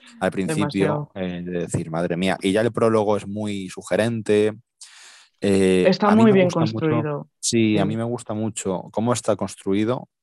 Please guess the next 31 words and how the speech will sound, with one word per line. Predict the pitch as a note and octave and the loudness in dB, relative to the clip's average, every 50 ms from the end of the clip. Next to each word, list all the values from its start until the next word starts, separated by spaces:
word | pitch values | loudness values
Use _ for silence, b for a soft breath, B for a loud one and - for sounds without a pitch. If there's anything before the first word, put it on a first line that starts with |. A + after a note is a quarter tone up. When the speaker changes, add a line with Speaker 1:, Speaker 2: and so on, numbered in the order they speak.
| _ | _
Speaker 1:
incluso | - G2+ G2 G2 - G2 F#2 - F#2 | -8 -6 -6 -4 -4 -6 -6 -4 -4
en | F2 F2 | -4 -4
el | E2+ F2 F#2 | 0 2 2
orden, | G2 G#2 G#2+ A2 B2 C#3+ E3+ F3+ - _ _ _ - | 2 2 2 0 -2 -4 -6 -8 -14 _ _ _ -8
creo. | - - F#2+ G#2 - | -4 -4 -2 -2 0
Speaker 2:
Sí. | - F#3 D#3+ - b b b b b b _ _ _ - - | 0 0 0 -2 b b b b b b _ _ _ -6 -4
Sí, | F3 F3 F2 | -2 0 0
sí, | - - | 0 -2
Speaker 1:
Eh, | - - | -2 -4
Speaker 2:
sí. | D3+ D3 - _ _ | -4 -6 -8 _ _
Speaker 1:
y, | - G2 F#2+ F#2 F2+ - - - _ | -12 -8 -8 -6 -8 -8 -10 -12 _
o | - G2+ | -6 -2
sea, | - A2 | 0 0
Speaker 2:
Estoy | |
Speaker 1:
me | F#2+ | 2
Speaker 2:
de | |
Speaker 1:
parece | - F#2+ F#2+ - A#2+ | 2 2 0 0 0
Speaker 2:
acuerdo. | A2 A#2 | 0 0
Speaker 1:
argumental | G#2 G#2 G#2 F#2+ F#2 F2+ F2 - E2 F2 G2+ | 0 0 0 -2 -2 -2 -2 0 0 2 2
en | A#2+ A#2+ | 2 0
el | G2+ | -2
sentido | - F2 F2+ F#2 F2+ | -4 -2 -2 -2 -2
de | F2+ | -2
que | F2 - D#2+ | -4 -6 -6
hay | D#2 E2 F2 | -6 -6 -6
un | F2 F2 | -4 -4
hilo | F#2 F#2+ F#2 F2+ D#2+ | -2 -2 0 2 2
ahí, | D#2+ F2 F2+ G#2 A#2 | 2 2 0 -2 -2
me | A#2 G2+ | -4 -6
parece | - D#2+ E2 E2+ - F2+ F2 | -6 -6 -6 -4 -6 -6 -6
que, | F#2 F2 E2 | -4 -6 -6